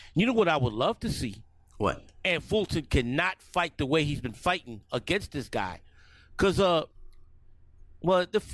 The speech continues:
Speaker 1: the fight's not gonna happen, but Inoue versus Fulton would be an incredible fight. But, uh, Arum and, and, and, and P B C aren't gonna come to terms with that. 'Cause, um,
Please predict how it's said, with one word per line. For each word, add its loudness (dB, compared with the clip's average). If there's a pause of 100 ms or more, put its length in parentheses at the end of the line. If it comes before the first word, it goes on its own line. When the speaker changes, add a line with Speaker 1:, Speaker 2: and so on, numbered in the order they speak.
Speaker 1:
the 0
fight's -2
not -2
gonna -6
happen, 0
but 0 (160)
Inoue 2
versus 0
Fulton 0
would 0
be 0
an -6
incredible -2
fight. -2
But, 0 (1000)
uh, -2 (340)
Arum 0
and, 2
and, 0
and, -2
and 0
P 2
B -6
C 2
aren't 2
gonna 0
come -2
to 0
terms 0
with -6
that. -2
'Cause, 0
um, 2